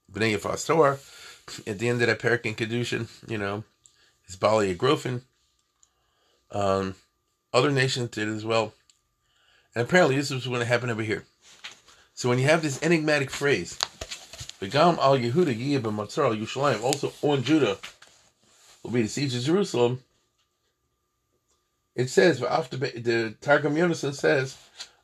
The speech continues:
"After Beis Yehuda, Yisonan Amamaya Kananisim B'tziar Yerushalayim." Also in the Beis Yehuda, the Goyim will bring an attack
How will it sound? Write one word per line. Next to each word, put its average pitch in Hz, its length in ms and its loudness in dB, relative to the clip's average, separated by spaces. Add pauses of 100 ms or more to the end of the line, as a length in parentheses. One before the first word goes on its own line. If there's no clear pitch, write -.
"After 147 300 2
Beis 139 360 0
Yehuda, 139 400 4 (480)
Yisonan 160 420 2
Amamaya 123 560 2
Kananisim 127 600 -4
B'tziar 117 340 -2
Yerushalayim." 104 520 -6 (1000)
Also 156 340 2
in 139 60 0
the 131 60 -2
Beis 151 360 0
Yehuda, 160 400 2 (680)
the 107 60 -12
Goyim 143 260 0
will 127 120 2
bring 127 280 0
an 113 60 0
attack 107 420 -2